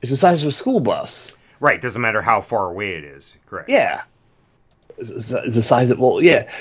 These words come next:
Speaker 1: A, a si-, a school bus far enough away looks like a basketball. But <sighs> freaking dodos in Mississippi.
Speaker 2: If I'm on the ground in an airplane, ants still look like ants. But if I'm thirty thousand feet up and I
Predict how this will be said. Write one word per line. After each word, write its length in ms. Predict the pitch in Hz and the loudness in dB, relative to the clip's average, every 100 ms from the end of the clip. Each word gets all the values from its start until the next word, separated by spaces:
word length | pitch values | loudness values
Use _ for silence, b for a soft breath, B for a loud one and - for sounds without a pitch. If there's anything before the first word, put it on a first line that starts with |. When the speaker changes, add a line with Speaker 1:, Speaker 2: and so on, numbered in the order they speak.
| B | B
Speaker 1:
A, 140 | - - | 4 4
a 60 | - | 6
si-, 360 | 196 208 - - _ _ - _ _ _ _ - | 4 4 0 -10 _ _ -20 _ _ _ _ -6
a 60 | 139 | -4
school 320 | - 233 240 | 0 2 4
bus 420 | 180 139 139 - | 4 4 0 2
far 220 | 202 196 | 4 6
enough 160 | 180 156 | 4 0
away 320 | 156 175 143 | 0 2 2
looks 220 | 131 139 | 2 0
like 80 | 139 | -2
a 40 | |
basketball. 760 | 127 156 175 - 104 85 65 - B B _ | -2 -2 -2 -4 -2 -2 -2 -8 B B _
But 160 | - - | -4 -4
<sighs> 960 | - - - - _ - - - - - - - - - | -10 -12 -14 -18 _ -20 -20 -20 -20 -18 -18 -20 -18 -14
freaking 460 | - - - 78 | -4 -2 -2 -6
dodos 500 | - - 80 78 82 | -2 -2 2 2 2
in 120 | 80 78 | 2 0
Mississippi. 680 | - - - 80 85 85 b b b - | 0 0 0 2 0 0 b b b -6
Speaker 2:
If 140 | 117 | 2
I'm 240 | 147 160 | 4 6
on 220 | 175 165 156 | 4 4 4
the 80 | |
ground 680 | 127 113 131 135 101 92 - | 0 2 4 4 0 -4 -10
in 140 | 107 107 | -6 -4
an 140 | 101 | 0
airplane, 640 | 104 120 - 139 143 147 - _ _ _ - | 0 0 -2 -2 -2 -6 -12 _ _ _ -2
ants 320 | 123 139 - | 0 0 -4
still 240 | - 131 | -2 0
look 180 | 123 117 | 0 0
like 220 | 117 107 | 0 2
ants. 380 | 120 123 95 - | -2 -2 -6 -14
But 160 | - 101 | -10 -6
if 80 | |
I'm 140 | 123 113 | -6 0
thirty 260 | 147 143 | 2 2
thousand 440 | 127 139 139 117 113 | 2 0 0 -2 -6
feet 260 | 139 131 | -8 -4
up 240 | 135 135 - | -2 -2 -4
and 140 | 101 | -6
I 280 | 98 90 82 | -6 -6 -10